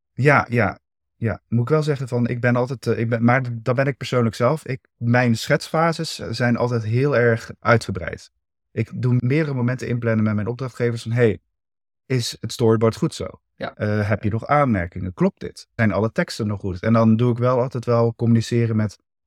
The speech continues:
Speaker 1: de opdrachtgever van, hey, dit, sommige dingen zijn makkelijker vooraf te bespreken. Bijvoorbeeld als er dan bepaalde illustraties moeten zijn, dat kost meer tijd. Maar als, als het echt puur alleen om tekst gaat, wat net wat anders kan,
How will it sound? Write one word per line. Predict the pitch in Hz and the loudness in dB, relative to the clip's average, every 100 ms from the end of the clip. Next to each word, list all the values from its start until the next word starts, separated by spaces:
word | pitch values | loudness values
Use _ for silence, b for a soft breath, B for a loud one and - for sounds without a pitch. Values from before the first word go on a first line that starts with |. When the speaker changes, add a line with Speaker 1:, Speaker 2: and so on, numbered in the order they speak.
| _ | _
Speaker 1:
de | 110 | -4
opdrachtgever | 107 104 - 101 104 | -2 -4 -2 0 0
van, | 101 95 | -2 -4
hey, | - 107 92 | -2 -2 -4
dit, | 104 104 101 | -4 -4 -4
sommige | - 143 | -2 -2
dingen | 131 113 113 | 2 2 2
zijn | 113 | 2
makkelijker | 107 107 110 - 95 - _ | 2 2 -2 -4 -4 -6 _
vooraf | - 120 120 160 | 0 4 4 4
te | - | 0
bespreken. | 147 - 151 165 | -8 -4 -2 -2
Bijvoorbeeld | 143 123 107 107 | -2 -4 -4 -4
als | 104 | -6
er | 107 | -4
dan | 104 101 101 101 | -2 0 -2 -4
bepaalde | 110 104 104 | -6 -2 -2
illustraties | 101 98 - 107 139 - | -2 -4 -6 -8 -6 -4
moeten | 104 - | -6 -6
zijn, | 87 95 120 _ _ _ | -8 -6 -8 _ _ _
dat | 104 | -6
kost | 101 - | -6 -2
meer | 113 110 | 0 0
tijd. | 90 92 - | -4 -8 -2
Maar | 107 | 0
als, | 107 104 - | 0 -2 -8
als | - 110 | -10 -6
het | - | -6
echt | - | -2
puur | 117 113 | 0 0
alleen | 107 104 | 0 -2
om | 98 | -4
tekst | 98 110 - | -4 -6 -4
gaat, | 143 147 | -4 -4
wat | 147 - | -6 -4
net | 147 | -4
wat | - 131 | -4 -6
anders | - 139 135 | -4 -6 -6
kan, | - 123 | -6 -8